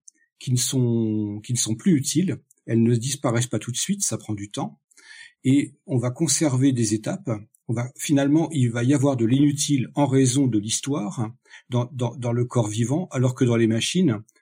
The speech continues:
si ce n'est pas utile, c'est immédiatement supprimé. Donc, il y a une trajectoire historique qui s'inscrit dans les corps, à travers l'inutile,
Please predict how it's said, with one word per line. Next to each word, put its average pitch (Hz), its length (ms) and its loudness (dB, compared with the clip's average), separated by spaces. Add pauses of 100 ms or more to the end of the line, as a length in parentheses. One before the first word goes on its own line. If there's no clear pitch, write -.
si - 220 -2
ce 143 140 -2
n'est 127 80 4
pas 120 140 0
utile, 151 420 0
c'est - 280 -2
immédiatement 127 720 0 (200)
supprimé. 110 560 -6 (720)
Donc, 143 300 0
il - 40 0
y 113 40 4
a - 20 4
une 117 140 2
trajectoire 147 640 0
historique - 640 -2
qui - 120 -12
s'inscrit 113 400 -2
dans 107 100 0
les 104 120 -8
corps, 175 320 -6 (580)
à 127 100 0
travers 117 280 0
l'inutile, 127 520 2